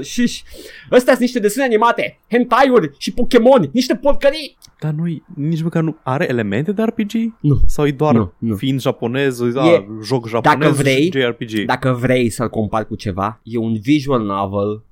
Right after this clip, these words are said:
Speaker 1: spart cu niște puzzle moments.
Speaker 2: Da, da, platforming, puzzle platforming
Speaker 1: Da.
Speaker 2: în principiu.
Speaker 1: Uh, pa-, puzzle platforming e, e punctul central, dar ai visual novel în exterior. Sunt
Speaker 2: Mhm,
Speaker 1: cutscene.
Speaker 2: da, da, între.
Speaker 1: Cutscene mi se pare că fully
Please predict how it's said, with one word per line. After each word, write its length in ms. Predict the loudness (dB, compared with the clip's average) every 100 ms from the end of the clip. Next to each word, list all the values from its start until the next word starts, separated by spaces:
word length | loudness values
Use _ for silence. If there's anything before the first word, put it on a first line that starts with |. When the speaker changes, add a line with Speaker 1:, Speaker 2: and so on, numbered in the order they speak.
| _ -14
Speaker 1:
spart 400 | -4 -2 -4 -4
cu 120 | -4
niște 260 | -4 -4
puzzle 340 | -4 -2 -2 -4
moments. 560 | -8 -8 -12 -16 -18 -16
Speaker 2:
Da, 400 | -6 -2 0 0
da, 140 | -2
platforming, 560 | -2 -4 -2 -4 -4 -4
puzzle 200 | -6 -4
platforming 360 | -6 -6 -4
Speaker 1:
Da. 60 | -4
Speaker 2:
în 40 | -6
principiu. 460 | -10 -10 -10 -12 -8
Speaker 1:
Uh, 280 | -6 -4 -4
pa-, 100 | -4
puzzle 260 | -2 -4 -4
platforming 360 | -6 -4 -2
e, 40 | 0
e 240 | 0 2
punctul 240 | 4 4
central, 400 | 2 -4 0 -2
dar 120 | 0 0
ai 180 | -2 -2
visual 380 | -4 2 2
novel 360 | 4 -2 -2 -6 -4
în 60 |
exterior. 340 | -6 -4 -4 -2
Sunt 200 | 2 4
Speaker 2:
Mhm, 140 | 4
Speaker 1:
cutscene. 360 | 4 2 2 0
Speaker 2:
da, 80 | 0
da, 60 |
între. 260 | -4 -2 -4
Speaker 1:
Cutscene 300 | -4 -4 -4
mi 80 | -4
se 100 | -6
pare 160 | -6 -4
că 100 | -6
fully 360 | 2 4 4